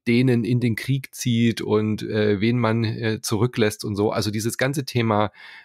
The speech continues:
äh, Crew, Family, Freundschaft, Partnerschaften und so,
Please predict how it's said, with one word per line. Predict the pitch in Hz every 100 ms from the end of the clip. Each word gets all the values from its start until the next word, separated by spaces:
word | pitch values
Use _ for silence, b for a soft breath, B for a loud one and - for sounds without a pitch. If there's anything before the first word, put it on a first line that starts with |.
| B
äh, | 104 101 101
Crew, | - 143 147 131 123
Family, | - 123 120 117 107 107
Freundschaft, | - - 117 110 107 98 -
Partnerschaften | 110 117 107 - 98 - - 95
und | 92
so, | 95 92